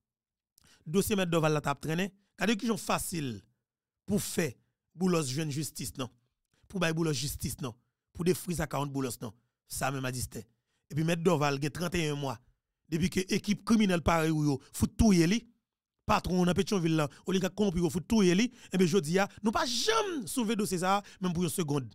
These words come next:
Et puis, là, Jovenel Moïse était au pouvoir, nous avons fait capital politique, nous, sur cadavre, nous avons dit, c'est Martine Moïse, avec le président Jovenel Moïse, qui tout, yé et qui bloque,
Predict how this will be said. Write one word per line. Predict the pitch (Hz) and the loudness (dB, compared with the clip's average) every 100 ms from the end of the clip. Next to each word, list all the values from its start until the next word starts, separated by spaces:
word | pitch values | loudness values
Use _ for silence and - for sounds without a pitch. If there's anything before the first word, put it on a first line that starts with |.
| _ - | _ -6
Et | |
puis, | 160 | -2
là, | 180 214 | 2 2
Jovenel | 214 180 | 2 0
Moïse | 170 165 | 0 0
était | 160 | -2
au | 151 | -4
pouvoir, | 147 160 175 - - | -4 -2 0 -2 -8
nous | 170 | -6
avons | 175 | -4
fait | 196 - | -4 -2
capital | 247 208 175 | 0 0 0
politique, | 165 147 147 | -2 -4 -6
nous, | 139 | -6
sur | |
cadavre, | - 147 143 175 | -4 -2 -2 -4
nous | 214 - 170 | -8 -10 -6
avons | 160 | -4
dit, | 156 | -4
c'est | 156 | -4
Martine | 147 - | -6 -6
Moïse, | 151 165 226 180 - - | -4 0 0 0 -6 -8
avec | 156 160 | -4 -4
le | |
président | - 170 160 | -4 -4 -2
Jovenel | 143 147 143 | -2 -2 -2
Moïse, | 170 208 - - | 0 0 -4 -10
qui | - - | -8 0
tout, | 214 | 4
yé | 185 202 208 - | 6 4 2 -2
et | 208 | -4
qui | 185 | 2
bloque, | 180 170 | 2 2